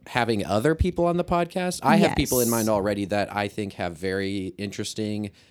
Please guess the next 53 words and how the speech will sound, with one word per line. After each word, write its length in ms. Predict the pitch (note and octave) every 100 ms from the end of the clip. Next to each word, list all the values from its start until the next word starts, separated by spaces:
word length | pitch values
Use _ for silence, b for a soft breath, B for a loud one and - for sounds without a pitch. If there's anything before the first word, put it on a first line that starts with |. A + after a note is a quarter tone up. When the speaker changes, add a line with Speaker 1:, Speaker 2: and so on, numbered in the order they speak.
| b b b b _
Speaker 1:
life 260 | F2+ G2+ A2+
stories 680 | - D3+ D#3 D#3+ E3+ E3 - -
and 680 | G#2+ G#2 G#2 G2+ G2 F2+ E2
things 360 | - G#2+ G#2 F#2+
that 160 | F#2
they 160 | G2 G2+
have 200 | G2+ G2+
come 200 | B2+ A#2
through, 480 | A2 A#2+ A2+ A2+ A2
whether 280 | F#2+ E2+ F2
it's, 120 | -
like, 120 | E2+
a 80 | D#2
crazy 320 | - F3 D3+
life 200 | D3 C#3+
story 440 | - C#3+ C#3+ C#3 C#3
or 100 | G#2
whether 300 | G2+ G2 G2
it's 240 | G2 F#2+
just 180 | - F#2+
something 680 | G#2 G2 F#2+ G2 F#2+ F#2 G2+ _ _ -
that 120 | F#2
I 40 |
wanna 220 | F#2+ F#2+ F2+
talk 200 | G#2+ A2
to 80 | B2
them 160 | B2+
about. 320 | B2 C3 C3 b b b b b -
And 580 | G2 G2 G2+ G2+ G2 F#2 - -
I 80 |
don't 100 | G#2+
know, 60 | F#2
I 100 | F#2+
feel 280 | - F#2+ F2+
like 200 | F#2+ -
it's 160 | E2+ F#2+
only 140 | F#2
appropriate 460 | F2 G2+ F#2 F2+ E2
that 140 | E2+
we 180 | D#2 G#2
start 360 | - G2+ F#2+ - _ _ _ _ -
telling 240 | B3+ A3+
Speaker 2:
Yeah. 60 | G3+
Speaker 1:
about 140 | G2
our 120 | C#3
background 360 | D3 A#2 A2 G#2
a 40 |
little 160 | G2 F#2+
bit, 220 | G#2+ A2+
just 180 | G2+ -
so 120 | G2
that 180 | F2+ F2
they're, 180 | F#2